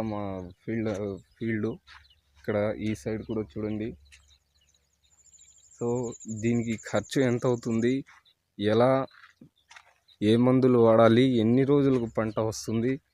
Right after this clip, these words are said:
ఏంటి అనేది నే-, నేను మీకు చెప్తాను. అంతకంటే ముందు దీనిలో లాభ నష్టాల గురించి మాట్లాడినట్లయితే,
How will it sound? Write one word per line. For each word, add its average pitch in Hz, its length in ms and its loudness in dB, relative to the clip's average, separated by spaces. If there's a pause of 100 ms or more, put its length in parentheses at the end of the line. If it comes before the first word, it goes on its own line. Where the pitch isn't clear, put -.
(340)
ఏంటి 120 380 2
అనేది 117 240 0
నే-, 101 160 -6 (180)
నేను 110 220 0
మీకు 98 240 -6
చెప్తాను. 113 420 -2 (500)
అంతకంటే 135 460 -2 (120)
ముందు 131 220 0 (320)
దీనిలో 123 280 -2 (140)
లాభ 117 140 -2 (160)
నష్టాల 123 360 -6
గురించి 120 280 -6 (100)
మాట్లాడినట్లయితే, 110 800 -8